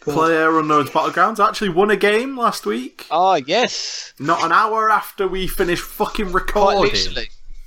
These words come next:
Speaker 2: I fucking
Speaker 1: Yeah. Was that on a,
Speaker 2: won.
Speaker 1: was that Patreon?
Speaker 2: No, it wasn't.
Speaker 1: No.
Speaker 2: <laughs>
Speaker 1: Could
Speaker 2: Uh,
Speaker 1: anyone just watch?
Speaker 2: No, no one wants to watch me play games. I've said this before. I've, I've
Speaker 1: That's
Speaker 2: put
Speaker 1: because
Speaker 2: videos
Speaker 1: no
Speaker 2: up
Speaker 1: one's
Speaker 2: on the
Speaker 1: set up
Speaker 2: internet
Speaker 1: a Patreon.
Speaker 2: and nobody's watched them.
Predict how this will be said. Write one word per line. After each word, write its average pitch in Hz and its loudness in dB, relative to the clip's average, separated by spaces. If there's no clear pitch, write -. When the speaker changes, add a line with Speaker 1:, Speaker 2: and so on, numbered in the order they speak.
Speaker 2:
I 123 -4
fucking 143 0
Speaker 1:
Yeah. 135 2
Was 147 6
that 170 6
on 165 4
a, 160 6
Speaker 2:
won. 160 2
Speaker 1:
was 156 -4
that 160 0
Patreon? 165 -2
Speaker 2:
No, 104 -6
it 101 -10
wasn't. 101 -10
Speaker 1:
No. 139 -4
Speaker 2:
<laughs> - -10
Speaker 1:
Could 156 2
Speaker 2:
Uh, - 4
Speaker 1:
anyone 147 -2
just 135 -6
watch? 127 -6
Speaker 2:
No, 120 0
no 165 0
one 135 0
wants 120 -2
to 120 -4
watch 107 -4
me 110 -8
play 107 -6
games. 113 -4
I've 151 -6
said - -2
this 110 -6
before. 101 -6
I've, 139 -2
I've 139 0
Speaker 1:
That's 165 0
Speaker 2:
put 196 4
Speaker 1:
because 160 2
Speaker 2:
videos 151 4
Speaker 1:
no 143 4
Speaker 2:
up 139 4
Speaker 1:
one's 139 0
Speaker 2:
on 123 0
the 120 -2
Speaker 1:
set 180 2
up 160 0
Speaker 2:
internet - -4
Speaker 1:
a 185 0
Patreon. 131 -6
Speaker 2:
and 107 -12
nobody's 104 -12
watched - -10
them. - -12